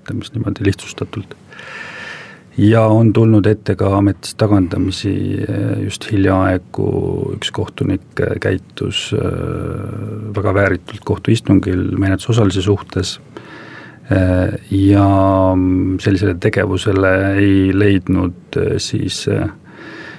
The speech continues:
meie distsiplinaarkolleegiumi Riigikohtu üldkogu mingisugust õigustust, et, äh, seda laadi käitumine, äh, inimeste suhtes ei ole tolereeritav ja, ja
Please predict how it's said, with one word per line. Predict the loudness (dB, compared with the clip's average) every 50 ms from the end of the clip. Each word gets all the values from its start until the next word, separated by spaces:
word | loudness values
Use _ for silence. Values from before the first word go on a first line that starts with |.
| -10 -4 0
meie | 0 0 0
distsiplinaarkolleegiumi | 0 -2 -6 -4 -2 2 4 4 4 4 2 0 2 2 2 2 2 2 2 0 2
Riigikohtu | 2 2 0 0 -2 -2 -4 -4 -4 -4 0 0 0
üldkogu | 0 0 -2 -4 -2 -2 0 2
mingisugust | 2 2 2 0 -2 -4 -6 -2 2 4
õigustust, | 4 4 4 2 -2 -6 -4 -4 -2 -2 -2 -4 -8 -4 -2
et, | -2 -2 -4 -8 -14 -6 -2 -2
äh, | 0 0 0 -2 -2 -2 -2 -2 -2 -2 -4 -4 -4 -4 -4 -4
seda | 0 0 2 2 4 4 4
laadi | 4 4 2 0 0 -2 -4 0
käitumine, | 2 2 2 2 2 0 -2 0 0 0 0 0 -2 -2 -4 -6 -8 -16 -20 -20 -20 -20 -20 -20 -20 -20 -20 -20 -20 -20 -12 -4 0
äh, | 2 2 4 4 4
inimeste | 6 6 6 4 2 0 0 0
suhtes | 2 2 2 0 -2 -6 -2 -2 -2 0 -2 -4 -2 0
ei | 2 2 2 2
ole | 2 2 0 0 0
tolereeritav | 0 2 2 4 4 4 4 4 4 2 -2 -4 -6 -4 -4 -4 -2
ja, | -2 -2 0 0 0 0 0
ja | 0 0 0 0 0